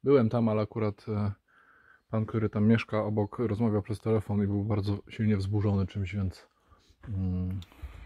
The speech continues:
nie chciałem może mieć go nagranego. Także wracając, tam jeszcze coś nakręcę, bo też jest tam, e, niesamowicie naprawdę. A tutaj jest murowany taki fragment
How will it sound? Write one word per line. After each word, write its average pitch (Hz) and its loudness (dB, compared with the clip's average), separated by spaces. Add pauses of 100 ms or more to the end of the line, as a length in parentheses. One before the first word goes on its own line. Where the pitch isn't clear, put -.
nie 101 -6
chciałem 90 -4
może 92 -4 (1200)
mieć 92 -4
go 92 -2
nagranego. 95 -2 (1800)
Także 95 -8
wracając, 101 -2
tam 98 -4
jeszcze 110 -10
coś 95 -8
nakręcę, 95 -6
bo 90 -6
też 98 -6
jest 98 -4
tam, 95 -2
e, 92 -2
niesamowicie 95 -2
naprawdę. 90 -8 (320)
A 101 -6
tutaj 101 -2
jest 98 -4
murowany 101 0 (1600)
taki 98 -12
fragment 98 0